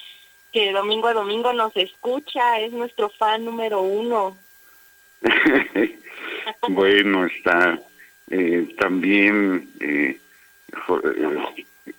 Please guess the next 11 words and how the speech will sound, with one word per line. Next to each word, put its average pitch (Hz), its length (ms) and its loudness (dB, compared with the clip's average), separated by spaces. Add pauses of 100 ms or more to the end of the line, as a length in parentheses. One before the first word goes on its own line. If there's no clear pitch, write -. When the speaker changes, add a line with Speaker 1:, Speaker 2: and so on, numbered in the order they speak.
(920)
Speaker 2:
eh, 87 220 2
um, 80 320 0 (1500)
acá 92 380 2
en 98 140 4
el 87 200 0
estado 101 380 2
de 85 80 2
Hidalgo 87 600 2
está, 82 600 0
este, 64 680 -4 (800)
nuestro 73 600 0